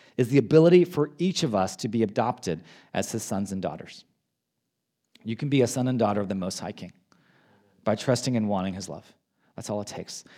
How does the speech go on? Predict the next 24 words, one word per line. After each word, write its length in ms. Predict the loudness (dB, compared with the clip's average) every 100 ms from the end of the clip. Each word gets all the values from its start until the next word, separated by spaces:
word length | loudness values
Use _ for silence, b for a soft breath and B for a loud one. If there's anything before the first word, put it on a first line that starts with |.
| B -2
And 100 | 6
that's 180 | 6 6
what 120 | 2
Jesus 400 | 6 6 6 0
starts 680 | -2 -4 4 6 6 4 -2
with, 240 | -2 -4 B B
that 160 | 0 2
this 200 | 0 0
is 200 | -2 -6 _
our 340 | -4 -2 -4 -8 -18
Father. 460 | -8 -4 -4 -6 -12 b b b b _ _ _ _ _ _ _
And 140 | 6
in 220 | 8 8 8
the 240 | 6 6
previous 720 | 2 4 8 8 10 8 8 4
iteration, 600 | 6 8 8 8 4 0
the 80 | -2
Jews 540 | 4 8 8 6 2
didn't 500 | -6 2 4 6 4
want 340 | 2 4 4 2
to 80 |
say 280 | -2 4 4
his 220 | 4 2
name. 400 | 2 0 0 -4